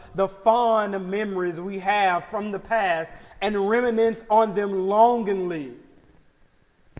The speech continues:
But this is exactly one of the acts that will leave us paralyzed and ungrateful in the present day. Is God good in your past?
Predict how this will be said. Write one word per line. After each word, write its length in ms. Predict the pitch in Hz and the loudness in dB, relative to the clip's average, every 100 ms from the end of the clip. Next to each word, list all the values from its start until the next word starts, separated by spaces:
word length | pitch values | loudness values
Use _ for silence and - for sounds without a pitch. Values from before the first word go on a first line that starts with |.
| - - | -14 -6
But 120 | 190 | -4
this 160 | 262 | -4
is 160 | 233 220 | -4 -2
exactly 640 | 226 165 165 214 220 220 | -2 -2 2 4 4 0
one 220 | 202 208 202 | -2 -2 -2
of 160 | 180 | -4
the 180 | 170 196 202 | -4 -4 0
acts 440 | 214 190 - - | 4 2 0 -8
that 220 | 185 208 | -4 -2
will 200 | 196 185 | 0 0
leave 360 | 180 202 220 180 | 0 -4 -4 -4
us 220 | 190 185 | -4 -6
paralyzed 920 | - 247 262 240 196 170 156 151 165 - - - - | -6 -2 0 2 2 4 2 0 -6 -18 -20 -20 -10
and 120 | 202 214 | -6 -4
ungrateful 1000 | 208 190 160 196 226 220 - 165 151 156 - _ _ 180 | -6 -8 -6 -4 -4 -8 -12 -10 -10 -14 -20 _ _ -14
in 120 | 185 | -12
the 100 | 160 | -12
present 500 | - 233 190 151 123 | -8 -6 -6 -10 -18
day. 160 | 117 95 - _ - _ _ _ _ _ _ _ _ _ _ _ _ _ _ _ _ _ _ _ _ _ _ - | -18 -20 -20 _ -20 _ _ _ _ _ _ _ _ _ _ _ _ _ _ _ _ _ _ _ _ _ _ -8
Is 200 | 240 208 | -4 -4
God 440 | 175 262 311 294 | 0 0 0 -6
good 220 | 208 254 240 | -10 -10 -10
in 100 | 233 | -10
your 160 | 226 | -10
past? 500 | 233 226 220 214 196 | -8 -6 -6 -8 -16